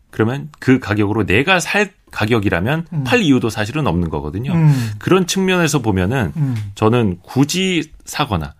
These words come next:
Speaker 2: 음.
Speaker 1: 굳이 팔거나 어떤 액션을 지금 꼭 해야 할 이유는
Speaker 2: 없다.
Speaker 1: 아직 저한테는 없어 보여요.
Speaker 2: 아, 근데 지금 아주 중요한 말씀을 하셨는데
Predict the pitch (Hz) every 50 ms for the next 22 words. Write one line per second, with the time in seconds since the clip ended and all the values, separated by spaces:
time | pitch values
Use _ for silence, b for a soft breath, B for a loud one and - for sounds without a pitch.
0 | _ - 175 147 127 120 104 107 151 156 170 185 180 170 - - - 156 139 117
1 | 107 92 76 73 - 104 131 151 151 208 196 147 117 113 95 - - - - 190
2 | 180 175 170 147 - - - 131 147 147 - 190 165 - - 180 180 165 160 147
3 | 123 113 113 110 104 117 151 175 185 196 - - - 165 160 - - 170 165 165
4 | 147 143 123 110 104 110 120 107 78 - - - - 95 80 - 69 64 64 175
5 | 156 143 139 131 120 120 113 110 113 - - 214 240 269 247 - - 180 262 247
6 | 226 160 151 151 226 202 151 - - 175 196 240 247 240 214 - - 190 196 180
7 | 165 151 156 165 196 196 160 131 120 120 123 147 143 123 104 98